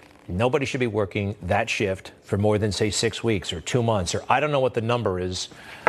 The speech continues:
but I think something can be done. Consider this. The television folks, especially women, have to worry about appearance. And that's another thing that if you work at, say, the post office, it's not as important. So my heart goes out to these women,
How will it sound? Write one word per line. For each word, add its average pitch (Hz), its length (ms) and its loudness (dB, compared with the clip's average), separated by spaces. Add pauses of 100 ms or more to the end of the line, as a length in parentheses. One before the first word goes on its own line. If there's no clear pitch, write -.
(180)
but 104 380 2
I 107 120 2
think 147 340 0
something 151 760 0
can 135 420 0
be 120 140 0
done. 101 480 0 (840)
Consider 175 360 2
this. 160 440 0 (300)
The 120 100 -4
television 139 580 2
folks, 143 460 -2
especially 117 460 0
women, 131 300 4
have 107 180 0
to 131 80 2
worry 113 200 4
about 123 200 0
appearance. 131 560 0
And 107 80 -4
that's 113 160 -2
another 127 340 2
thing 117 260 -2
that 110 140 4
if 104 140 -4
you 110 80 0
work 113 240 0
at, 113 80 0
say, 120 160 0
the 107 80 0
post 160 340 0
office, 120 340 0
it's 95 160 -8
not 117 160 2
as 101 140 0
important. 123 540 0 (640)
So 131 320 6 (200)
my 127 200 2
heart 143 160 2
goes 131 180 2
out 139 180 4
to 143 40 -6
these 131 200 0
women, 135 300 2